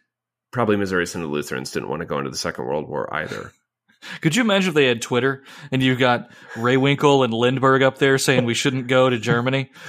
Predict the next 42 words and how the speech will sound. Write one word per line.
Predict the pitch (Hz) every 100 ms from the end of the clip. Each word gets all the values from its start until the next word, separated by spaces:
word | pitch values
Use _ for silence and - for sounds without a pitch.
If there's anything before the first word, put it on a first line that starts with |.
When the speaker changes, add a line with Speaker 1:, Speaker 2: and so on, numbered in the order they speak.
| -
Speaker 2:
<laughs> | - -
Speaker 1:
Yeah. | 131 156 90 - - _
Yeah. | 131 156 98 -
I | -
mean, | 120 120
that's, | 110 120 117 - _
that's, | 101 98 95 - -
that's | 98 95
what | 98
they | 95
said. | 90 - 120 87
And | 95 104 95
the |
world | 92 107 139
today | 151 123 120
is | 95
interesting | 107 123 - 90 85
because, | 85 80 82 80 - - _ _ - -
like | 98 104
a |
lot | 113 127
of | 135
things | - 143 131 92 98
published | - 104 98 92 -
in | 85
the |
nineteen | 82 85 101 90
thirties | 87 90 87 87
and | 80
the, | 76 73
you |
know, | 85 80
the | 82
very | 85 85
early | 73 73
forties | 71 95 87 78
in | 78
the | 78
U | 71
S | 85 90
at | -
least, | 67 69 -